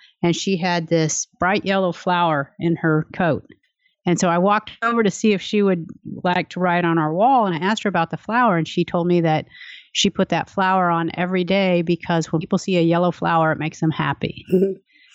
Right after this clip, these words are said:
Speaker 1: And
Speaker 2: That's
Speaker 1: it was
Speaker 2: awesome.
Speaker 1: like, "You have to come write on our wall." <laughs> But those things, like, it, that story has stayed with me,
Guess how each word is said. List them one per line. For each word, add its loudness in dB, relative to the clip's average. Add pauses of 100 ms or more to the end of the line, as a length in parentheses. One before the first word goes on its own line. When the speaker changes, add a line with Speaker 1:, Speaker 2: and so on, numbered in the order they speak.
(160)
Speaker 1:
And -2
Speaker 2:
That's 0
Speaker 1:
it 0
was 2
Speaker 2:
awesome. 2
Speaker 1:
like, -2 (680)
"You 4
have 0
to -8
come 0
write 2
on 0
our 0
wall." 0
<laughs> -14
But -2
those 0
things, 0
like, 2
it, -8
that 0
story 0
has -2
stayed 0
with 2
me, -4